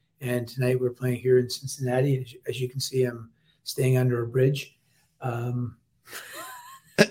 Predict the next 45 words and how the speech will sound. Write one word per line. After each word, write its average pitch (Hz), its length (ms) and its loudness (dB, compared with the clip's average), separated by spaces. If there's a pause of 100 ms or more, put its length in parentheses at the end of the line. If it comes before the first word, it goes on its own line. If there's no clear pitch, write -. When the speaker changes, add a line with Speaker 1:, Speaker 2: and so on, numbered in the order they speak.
(140)
Speaker 2:
it, 165 120 8
well, 160 140 6
I 151 60 6
thought 220 160 8
it 254 60 4
was 151 120 6
your 113 80 8
stage 170 440 6
production. 110 480 4
I 117 40 6
thought 147 160 4
maybe 135 220 4
you 123 60 6
brought 117 200 6
a 113 60 4
bed 123 360 4
to 135 100 2
the 98 80 0
stage. 120 580 0
That's - 180 6
Speaker 1:
Yeah, 113 60 0
Speaker 2:
what 107 80 0
I, 123 220 -4
Speaker 1:
that's - 160 0
Speaker 2:
I, 123 140 4
Speaker 1:
right. - 100 -2 (140)
Speaker 2:
<laughs> - 180 4
that's 214 260 8
what 226 140 8
it 151 120 8
looks 151 400 4
like, 120 240 6
man, 113 360 4
Speaker 1:
I've 127 80 8
Speaker 2:
you 127 80 4
know? - 60 4 (140)
Speaker 1:
started - 40 4
to 175 120 0
become 160 320 6
much 165 280 4
more 151 180 4
sedate. 135 600 4
Yeah, 131 360 2
there's 139 200 0
a, 139 180 6